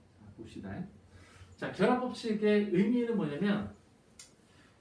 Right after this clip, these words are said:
일단 대상이 세 개일 때고요. 대상이 세 개일 때. 그다음에 다시 묶어도 같다. 다시 묶어도 같다. 그러면 A 교집합, B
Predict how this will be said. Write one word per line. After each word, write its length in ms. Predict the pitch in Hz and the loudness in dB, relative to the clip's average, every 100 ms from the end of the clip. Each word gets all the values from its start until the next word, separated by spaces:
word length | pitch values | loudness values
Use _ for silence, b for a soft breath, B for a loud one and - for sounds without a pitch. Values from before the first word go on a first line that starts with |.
| - | -8
일단 560 | 143 202 233 247 - | -6 -2 -2 -4 -8
대상이 580 | - 139 175 190 214 196 | -10 -2 0 0 -2 -2
세 240 | 180 254 254 | -2 -4 -4
개일 280 | 247 190 | -2 -4
때고요. 480 | - - 175 170 98 - - - _ _ _ | -4 -6 -4 -6 -8 -16 -20 -20 _ _ _
대상이 380 | 120 123 147 139 | -12 -10 -10 -12
세 200 | 156 202 | -8 -8
개일 260 | 175 104 - | -6 -10 -16
때. 140 | 101 _ _ B B B B | -20 _ _ B B B B
그다음에 420 | - 151 208 214 - _ - | -4 -2 0 -4 -12 _ -20
다시 420 | - - - 240 | -16 -14 -6 -2
묶어도 460 | - - 214 220 | -2 -4 -8 -8
같다. 320 | - - 185 - _ _ _ _ _ _ _ - | -10 -12 -14 -14 _ _ _ _ _ _ _ -20
다시 440 | 104 - 185 175 | -20 -14 -12 -12
묶어도 560 | - 123 - 107 101 - | -16 -20 -18 -16 -14 -16
같다. 360 | - _ 185 - _ _ _ _ _ _ _ _ _ _ _ _ _ _ _ _ - | -20 _ -20 -20 _ _ _ _ _ _ _ _ _ _ _ _ _ _ _ _ -2
그러면 480 | 196 220 190 - - _ _ _ _ - | -2 0 -2 -2 -12 _ _ _ _ -4
A 360 | 151 214 233 196 | 0 0 -2 -2
교집합, 720 | 196 175 170 151 135 - - | 0 -2 -8 -8 -8 -10 -10
B 560 | 175 202 214 220 208 | -2 0 0 -2 -4